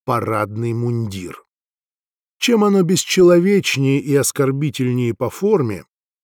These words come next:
тем больше удовольствия приносит и охотнее расшаривается в соцсетях. Своего рода месть молоху государства, столько лет гноившему их на тюремных работах.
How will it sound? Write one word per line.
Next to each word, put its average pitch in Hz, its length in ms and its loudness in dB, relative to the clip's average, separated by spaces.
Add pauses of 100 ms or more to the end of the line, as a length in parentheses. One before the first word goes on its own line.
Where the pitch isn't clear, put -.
тем 190 240 4
больше 220 400 0
удовольствия 143 760 0
приносит 92 800 -10 (200)
и 185 100 4
охотнее 214 640 2
расшаривается 151 1000 2
в - 80 -8
соцсетях. - 1080 -10 (1200)
Своего 220 520 4
рода 185 340 6
месть 165 560 2
молоху 147 640 2
государства, 135 1000 -2
столько 117 480 -4
лет 127 280 2
гноившему 127 840 -2
их 139 180 -2
на 123 160 -2
тюремных 117 640 -4
работах. 104 760 -8